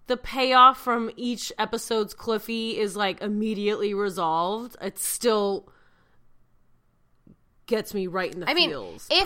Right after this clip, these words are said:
Speaker 2: they were
Speaker 1: perfectly.
Speaker 2: gonna, I feel like the thing that's silly about This Is Us is that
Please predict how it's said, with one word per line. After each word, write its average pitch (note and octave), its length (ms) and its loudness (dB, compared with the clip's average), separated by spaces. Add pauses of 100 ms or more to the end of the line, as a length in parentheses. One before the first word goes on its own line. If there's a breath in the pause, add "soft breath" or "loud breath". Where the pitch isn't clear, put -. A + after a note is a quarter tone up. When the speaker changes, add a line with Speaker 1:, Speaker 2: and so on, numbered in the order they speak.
(100)
Speaker 2:
they G4+ 140 4
were G4+ 100 2
Speaker 1:
perfectly. F4 160 2
Speaker 2:
gonna, C4+ 300 0 (120)
I A#3+ 120 6
feel C#4 240 -2
like B3+ 400 -2
the B3 120 -6
thing A#3+ 280 -8
that's C4 200 -8
silly G#3 460 -4
about F3 340 2
This F#3 180 -8
Is F3 160 -8
Us D#3 280 -2
is E3+ 180 -10
that D#3 320 0